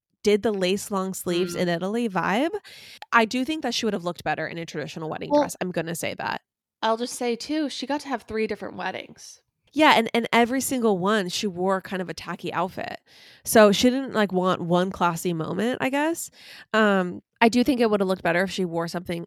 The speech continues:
Speaker 1: at least had one traditional wedding dress look, just for, like, a really glamorous, beautiful, classy moment.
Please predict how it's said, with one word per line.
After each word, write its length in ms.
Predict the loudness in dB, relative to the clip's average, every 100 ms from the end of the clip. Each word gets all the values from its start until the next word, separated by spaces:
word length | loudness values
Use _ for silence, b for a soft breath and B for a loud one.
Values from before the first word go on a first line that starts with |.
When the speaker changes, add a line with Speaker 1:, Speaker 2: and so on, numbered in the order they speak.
| -4
Speaker 1:
at 80 | -4
least 220 | -2 -2
had 180 | 0 -2
one 300 | 0 -2 0
traditional 520 | 2 2 2 0 0
wedding 420 | 0 2 0 -2 -4
dress 300 | -2 -2 -2
look, 380 | 0 0 -2 -10 B B B B
just 180 | -4 0
for, 360 | 2 4 4
like, 180 | 2 0
a 60 | 0
really 460 | 0 2 2 0 -2
glamorous, 920 | -8 -6 -4 -2 -2 -2 -2 -4 -6 -10 -4
beautiful, 800 | 0 0 0 0 2 4 2 -2 B B
classy 600 | -6 -2 -2 0 0 0
moment. 720 | 0 -2 -2 -4 -6 -12